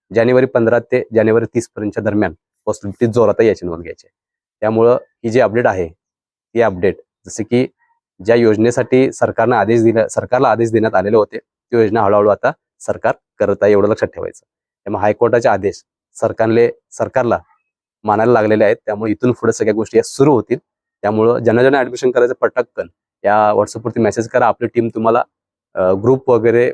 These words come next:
फॉर्म वगैरे किंवा माहिती सगळी देईल आणि पटकन या आतमध्ये. ज्याला खरंच वर्दी पाहिजे, ज्याची खरंच परिस्थिती नाहीये, अशा मुलांसाठी ही संधी आहे, लक्षात ठेवा. बाकी सगळ्यासाठी बाजार आहेच बाहेर, तुम्ही काय करायचं, तुमच्यावरती आहे, लक्षात ठेवायचं. तर सर्व विद्यार्थ्यांना आपल्या चॅनलकडून मी शुभेच्छा देतोय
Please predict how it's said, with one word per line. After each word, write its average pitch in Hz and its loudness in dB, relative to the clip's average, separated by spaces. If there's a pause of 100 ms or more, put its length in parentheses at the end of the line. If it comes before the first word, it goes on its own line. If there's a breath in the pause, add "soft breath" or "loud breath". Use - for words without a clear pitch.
फॉर्म 120 0
वगैरे 110 0
किंवा 110 -2
माहिती 104 -4
सगळी 110 0
देईल 110 2 (100)
आणि 101 -16
पटकन 123 -2
या 101 0
आतमध्ये. 98 -6 (420)
ज्याला 101 0
खरंच 147 0
वर्दी 123 2
पाहिजे, 104 -2
ज्याची 104 -12
खरंच 135 0
परिस्थिती 110 -8
नाहीये, 101 -4
अशा - -2
मुलांसाठी 107 -2
ही 104 0
संधी 95 -4
आहे, 92 2
लक्षात - -10
ठेवा. - -16 (320)
बाकी 104 -2
सगळ्यासाठी 110 -2 (280)
बाजार 107 0
आहेच 90 -2
बाहेर, 87 -2
तुम्ही 95 -8
काय 104 0
करायचं, 104 -4
तुमच्यावरती 98 -2
आहे, 92 0
लक्षात 87 -10
ठेवायचं. - -16 (480)
तर 101 -18
सर्व 127 0
विद्यार्थ्यांना 110 0 (440)
आपल्या 113 -2
चॅनलकडून 113 -2
मी 107 -2
शुभेच्छा 117 0
देतोय 107 0